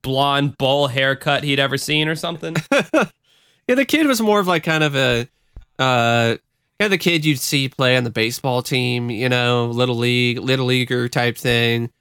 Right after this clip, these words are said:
Speaker 2: But the kid was just so much better than Jamie Lloyd. It was crazy. I'm like, that movie would have been better if that kid was a, a young Anakin Skywalker.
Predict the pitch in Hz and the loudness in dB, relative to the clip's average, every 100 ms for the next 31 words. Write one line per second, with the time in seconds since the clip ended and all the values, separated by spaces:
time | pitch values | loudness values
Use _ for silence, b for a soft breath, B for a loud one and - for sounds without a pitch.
0 | _ _ _ 131 135 135 131 - 170 180 | _ _ _ -4 0 0 -2 -2 -4 0
1 | 214 214 165 208 185 - - 147 165 175 | -2 0 -2 0 -2 -2 -2 0 0 0
2 | 165 - 131 143 135 117 113 123 117 117 | -4 -2 0 0 0 -2 -4 -4 -2 -2
3 | 113 123 110 104 113 - 113 123 123 110 | 0 0 -2 -4 -6 -6 -4 -2 -2 -4
4 | 110 127 131 170 190 190 165 165 147 147 | -4 -2 -2 0 0 0 0 0 0 -2
5 | 135 127 135 131 120 - _ _ _ _ | -2 -4 -2 -2 -4 -8 _ _ _ _
6 | _ _ _ _ _ - 127 127 127 117 | _ _ _ _ _ -4 -2 0 -2 -2
7 | 151 123 107 101 - _ _ _ 127 120 | 0 0 0 -4 -12 _ _ _ -4 -2
8 | 120 117 - 120 113 113 110 107 - - | 0 -2 0 0 0 -2 -4 -4 -8 -16
9 | _ _ _ - 117 107 104 - - | _ _ _ -8 -6 -6 -10 -14 -18